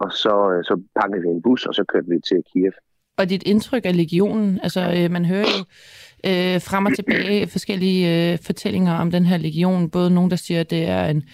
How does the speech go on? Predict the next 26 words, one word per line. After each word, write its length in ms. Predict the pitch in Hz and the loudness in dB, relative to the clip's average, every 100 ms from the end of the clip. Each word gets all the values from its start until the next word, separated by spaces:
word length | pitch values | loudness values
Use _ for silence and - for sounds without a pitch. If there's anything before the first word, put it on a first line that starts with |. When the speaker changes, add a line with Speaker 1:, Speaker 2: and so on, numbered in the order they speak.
| - - - - | -20 -20 -20 -4
Speaker 2:
det 300 | 180 170 180 | 0 2 0
er 100 | 180 | -2
seriøst, 500 | 160 175 202 277 233 | -2 0 2 0 -2
og 80 | 190 | 0
der 100 | 180 | 2
er 40 | |
også 160 | 180 202 | 2 0
nogen, 60 | 190 | -2
der 60 | |
siger, 180 | 185 185 | -2 -2
at 40 | |
det 60 | 180 | -2
er 120 | - | 0
useriøst. 480 | 226 - 160 151 - - - - _ - | -2 0 -4 -4 -8 -16 -16 -20 _ -2
Øh, 180 | 190 175 180 226 | 2 4 2 2
du 140 | 247 | 0
tidligere 480 | 240 233 208 196 180 | -2 -2 0 2 0
har 60 | |
haft 280 | 170 175 170 | 0 -2 -2
erfaring 320 | 175 190 180 | -2 0 0
i 20 | 170 | 0
forsvaret. 640 | 175 190 - 185 - 160 | 0 0 0 -2 -2 -2
Hvad 140 | 185 | 0
var 80 | 202 | 0
dit 200 | 214 262 | 0 -2
indtryk 520 | 185 180 - 180 - | 0 0 0 -4 -4